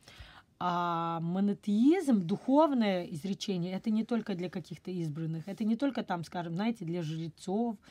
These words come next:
или для священников. Духовная, ам, духовная информация открыта для всех.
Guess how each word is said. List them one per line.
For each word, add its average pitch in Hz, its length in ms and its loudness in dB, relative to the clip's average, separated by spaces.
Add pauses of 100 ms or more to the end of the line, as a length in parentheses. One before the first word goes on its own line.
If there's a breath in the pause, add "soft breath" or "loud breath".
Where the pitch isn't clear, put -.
(280 loud breath)
или 190 160 0
для 185 140 -4
священников. 220 880 -2 (460 loud breath)
Духовная, 226 1000 0 (180)
ам, 185 480 -8 (960)
духовная 233 680 -4
информация 214 1040 -2
открыта 208 500 -6
для 170 200 -6
всех. - 480 -12